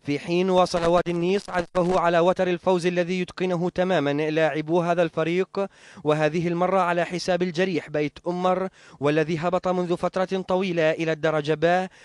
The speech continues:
وبأربعة أهداف لهدفين. أما ثقافي طول كرم المجتهد فقد تناسى خسارتيه الأخيرتين، وأنهى مشواره في الدوري بفوز كبير على الخضر بخمسة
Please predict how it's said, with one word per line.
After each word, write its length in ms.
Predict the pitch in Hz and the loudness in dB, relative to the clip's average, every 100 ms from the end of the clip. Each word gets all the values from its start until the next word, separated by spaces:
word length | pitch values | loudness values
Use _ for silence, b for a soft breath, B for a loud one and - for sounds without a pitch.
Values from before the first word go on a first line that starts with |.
| B | B
وبأربعة 600 | 147 156 165 170 175 175 175 | 0 2 2 2 0 0 -2
أهداف 480 | 170 160 175 165 | -6 -2 0 0
لهدفين. 1080 | 165 160 156 156 151 151 165 170 120 104 90 - _ _ _ b b b b - | -2 -2 -2 -2 -2 -4 -2 -2 -2 -6 -12 -16 _ _ _ b b b b -6
أما 200 | 143 147 | 0 0
ثقافي 520 | 139 156 180 180 190 | 0 0 2 0 -2
طول 220 | 185 185 180 | -2 -2 0
كرم 280 | 196 214 | 0 0
المجتهد 640 | 208 196 165 202 175 190 196 | 0 -2 -2 -2 -2 0 -2
فقد 300 | 190 180 170 | -2 0 -2
تناسى 480 | 165 175 165 185 190 | -2 0 0 0 -2
خسارتيه 640 | 185 175 170 170 190 190 | -2 0 0 2 0 0
الأخيرتين، 760 | 185 170 175 180 175 196 175 135 | 0 -2 -2 -2 -2 -2 -2 0
وأنهى 420 | 139 143 165 165 | -2 -2 -2 -2
مشواره 540 | 160 156 165 160 170 170 | -2 0 2 2 2 -2
في 80 | |
الدوري 520 | 165 147 185 196 202 214 B B B | -4 0 0 0 -2 -8 B B B
بفوز 360 | 151 170 175 165 | -2 2 2 2
كبير 500 | 180 175 165 190 190 | 0 0 0 0 0
على 180 | 180 170 | 0 -2
الخضر 440 | 160 180 175 185 | 0 -2 0 0
بخمسة 460 | 175 175 180 175 | -2 -2 -2 -2